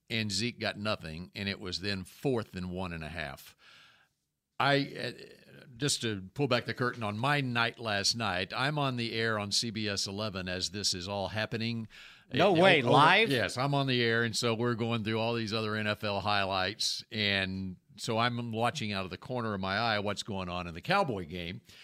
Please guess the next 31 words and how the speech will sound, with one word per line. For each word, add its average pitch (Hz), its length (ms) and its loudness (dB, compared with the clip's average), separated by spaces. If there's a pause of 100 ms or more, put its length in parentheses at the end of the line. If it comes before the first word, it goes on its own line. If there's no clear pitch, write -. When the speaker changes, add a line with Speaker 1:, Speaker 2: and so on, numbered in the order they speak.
(360)
Speaker 1:
And 127 640 2 (160)
at, 143 160 -4 (200)
and 170 100 0
at 160 160 2
the, - 180 -16 (380)
and 143 120 -4
so 151 100 4
I 165 60 8
didn't 202 200 4
really 180 180 6
see 165 480 4
live 127 560 4
what 135 400 2
happened. 95 480 -2
In 98 120 -4
fact, 120 240 -2
I 127 40 2
had 120 100 0
to 117 60 0
ask 123 220 2
someone, 92 340 -2
"So 127 160 0
what 147 220 4
happened?" 143 360 2
You 113 120 -2
know, 110 260 0
I, 117 40 -2
I 113 40 -2
saw 123 220 0
them 107 120 -2
punting. 101 340 -4